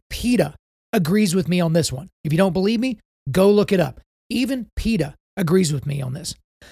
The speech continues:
That breed is way too dangerous to continue to keep breeding. So if you're not down with just euthanizing all pit bulls, great. You love your pit bull and all that.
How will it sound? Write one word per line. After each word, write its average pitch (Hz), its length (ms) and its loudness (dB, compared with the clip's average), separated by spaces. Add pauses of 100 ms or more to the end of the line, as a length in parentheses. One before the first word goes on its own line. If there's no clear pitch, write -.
(180)
That 196 200 0
breed 196 200 0
is 123 120 -6
way 151 280 0
too 254 180 -2
dangerous 196 580 -2
to 190 100 -2
continue 196 600 -2
to 180 100 -6
keep - 320 -6 (140)
breeding. 156 440 -2 (360)
So - 300 -2 (300)
if 175 120 -2
you're 196 160 4
not 220 200 2
down 208 220 2
with 151 120 -4
just 165 240 -4
euthanizing 196 580 0
all 190 100 0
pit 196 160 0
bulls, 190 200 0
great. 160 300 0
You 170 100 -2
love 185 200 0
your 196 100 0
pit 202 160 -2
bull 202 120 -2
and 196 80 0
all 190 140 0
that. 196 240 0